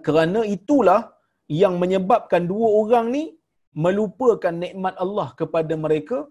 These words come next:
dan bukan hanya lupa nikmat Allah, bukan hanya kufur nikmat Allah, bukan hanya kedekut, bahkan mereka ini, ha, apa ni kita panggil, ha,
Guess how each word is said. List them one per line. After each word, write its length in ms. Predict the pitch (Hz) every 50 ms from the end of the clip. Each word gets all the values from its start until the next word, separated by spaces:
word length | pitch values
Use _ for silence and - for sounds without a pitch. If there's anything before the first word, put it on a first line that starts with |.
| _ _ _ _ _ - 147
dan 180 | 139 220 214 208 226
bukan 280 | 240 - 277 254 233 214
hanya 180 | 247 254 262 254 247
lupa 260 | 285 285 285 - - 285 269 262
nikmat 360 | 262 226 247 262 277 262 - 226
Allah, 240 | 254 269 277 311 302 302 - _ _ _ _ _ _ _ _ _ _ _ _ _ _ _ _ _ - 175
bukan 220 | 202 - 254 233 220 233
hanya 160 | 247 254 247 247 -
kufur 300 | 294 294 294 294 294 262 254 262
nikmat 280 | 262 247 254 254 240 254
Allah, 140 | 269 277 269 233
bukan 180 | 254 - 277 247 247
hanya 160 | 247 254 247
kedekut, 400 | 254 269 277 285 294 349 349 349 - _ _ _ _ _ _ _ _ _ _ - 123 143
bahkan 360 | 202 170 151 - _ 190 175 160 160 160
mereka 360 | 165 185 185 175 - - 202 196 202 196
ini, 160 | 202 226 254 370 349 320 _ _ _ _ _ _ _ _
ha, 80 | 147 170 196 175 - - _ _ _ _ _ _ _ _ _ _ 165 147
apa 140 | 147 - 175 170
ni 100 | 165 151 175
kita 140 | 165 165 170 156
panggil, 380 | 175 175 180 185 180 175 - _ _ _ _ _ _ _ _ _ _ _ _
ha, 240 | _ 135 131 - -